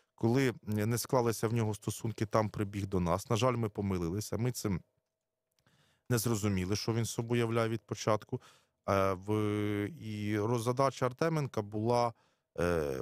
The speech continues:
очевидно, зсередини патріотичного середовища проукраїнського, м, подавати ті тези, які потрібні його кремлівським кураторам. Більше того,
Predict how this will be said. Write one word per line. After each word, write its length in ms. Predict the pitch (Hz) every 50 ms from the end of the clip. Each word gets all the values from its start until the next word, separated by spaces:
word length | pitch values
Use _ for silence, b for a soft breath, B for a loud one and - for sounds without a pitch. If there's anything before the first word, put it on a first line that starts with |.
| 58 -
очевидно, 540 | - 117 - - 120 120 139 135 120 117 110
зсередини 640 | 101 - - - 123 123 127 123 110 110 104 104 104
патріотичного 800 | 95 - - 110 - - 113 113 107 - 120 98 - - 98 95 90
середовища 680 | - - 98 104 104 113 147 156 151 139 - - 104
проукраїнського, 920 | - - 98 95 92 90 - 101 107 110 127 131 127 - - - 90 82 - b b b b b b b _ - -
м, 320 | 92 92 92 90 87 82 -
подавати 580 | - 110 98 110 107 117 120 117 - - 107
ті 160 | 98 - - 98
тези, 380 | - - 127 131 123 113 104
які 220 | 95 85 - - -
потрібні 460 | - - 95 - 107 110 107 104 95
його 140 | 90 95 95
кремлівським 600 | - - 92 87 87 92 92 - - - 90 85
кураторам. 560 | - - - 82 67 52 - - - 76 82
Більше 280 | 98 117 117 - - 104
того, 320 | - - 92 78 80 78